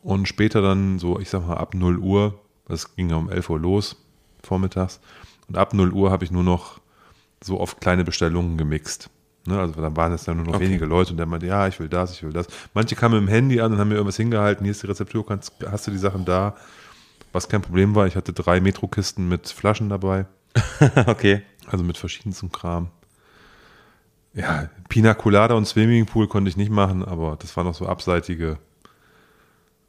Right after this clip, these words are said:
Speaker 1: Bananenlikör, Kokoslikör, keine Ahnung, so ein Zeug hatte ich halt nicht dabei.
Speaker 2: Ja, das ist auch nicht
Speaker 1: Curaçao in Blue hatte ich auch nicht dabei.
Speaker 2: Aber du hattest bestimmt irgendwie ein, äh, Cointreau dabei oder so.
Speaker 1: Ich hatte Cointreau dabei natürlich. Ich konnte, ähm,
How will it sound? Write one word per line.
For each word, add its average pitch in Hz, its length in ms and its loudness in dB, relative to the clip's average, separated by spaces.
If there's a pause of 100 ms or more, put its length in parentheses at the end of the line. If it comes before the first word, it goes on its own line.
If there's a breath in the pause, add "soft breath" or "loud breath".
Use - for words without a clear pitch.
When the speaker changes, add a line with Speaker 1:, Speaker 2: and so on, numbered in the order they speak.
(500)
Speaker 1:
Bananenlikör, 98 1080 4 (100)
Kokoslikör, 95 1120 2
keine 90 200 -2
Ahnung, 92 120 -4
so 87 80 -4
ein 82 40 -8
Zeug - 200 -8
hatte 80 100 -8
ich - 60 -16
halt 76 80 -8
nicht 78 160 -14
dabei. - 160 -10 (680)
Speaker 2:
Ja, 95 180 2
das 82 180 -12
ist - 120 -20
auch 90 60 -2
nicht 101 120 0
Speaker 1:
Curaçao 101 500 4
in 95 100 4
Blue 98 380 4
hatte 90 140 0
ich - 60 -8
auch 95 100 -2
nicht 98 140 -4
dabei. 80 380 -4 (600 loud breath)
Speaker 2:
Aber 95 160 4
du 85 60 2
hattest - 160 -4
bestimmt - 280 -4
irgendwie 85 360 -2
ein, 82 220 -4
äh, 85 260 -4
Cointreau 87 340 -4
dabei 87 240 -4
oder 92 140 -4
so. 101 120 -8 (340 loud breath)
Speaker 1:
Ich - 100 -18
hatte 85 120 -2
Cointreau 101 340 0
dabei 92 240 2
natürlich. 87 520 -4
Ich - 120 -14
konnte, 85 760 -4
ähm, 80 400 -8